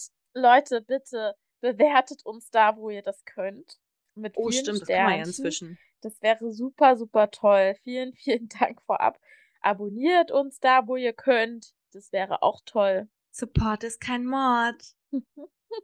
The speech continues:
Speaker 2: Ja, wir
Speaker 1: Ja.
Speaker 2: machen das hier nämlich kostenfrei und dafür brauchen wir nur ein bisschen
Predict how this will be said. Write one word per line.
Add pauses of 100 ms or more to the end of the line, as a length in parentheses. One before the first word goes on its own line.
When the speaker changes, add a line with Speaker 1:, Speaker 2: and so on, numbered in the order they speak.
Speaker 2:
Ja,
wir
Speaker 1:
Ja.
Speaker 2:
machen
das
hier
nämlich (360)
kostenfrei
und
dafür
brauchen
wir
nur
ein
bisschen